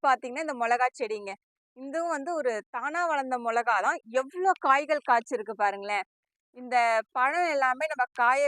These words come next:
வச்சு காஞ்ச மிளகாயா யூஸ் பண்ணிக்கலாம். வீட்டுக்கு தேவையான பச்சை மிளகாவும் நம்ம இதுல இருந்து பறிச்சு யூஸ் பண்ணிக்கலாங்க. இன்னைக்கு கூட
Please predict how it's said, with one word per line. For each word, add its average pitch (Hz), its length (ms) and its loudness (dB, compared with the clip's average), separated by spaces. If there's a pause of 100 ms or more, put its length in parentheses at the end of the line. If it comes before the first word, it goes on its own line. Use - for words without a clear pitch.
வச்சு 311 300 -10 (220)
காஞ்ச 277 260 -4 (100)
மிளகாயா 226 420 0 (100)
யூஸ் 247 140 -18 (120)
பண்ணிக்கலாம். 214 500 -10 (640)
வீட்டுக்கு 349 340 -8
தேவையான 262 480 0
பச்சை 226 300 -2
மிளகாவும் 277 380 2
நம்ம 285 160 -2
இதுல 233 120 -2
இருந்து 247 180 -4
பறிச்சு 233 300 -6
யூஸ் 233 240 -12
பண்ணிக்கலாங்க. 208 580 -8 (440)
இன்னைக்கு 311 360 -8
கூட 320 120 -4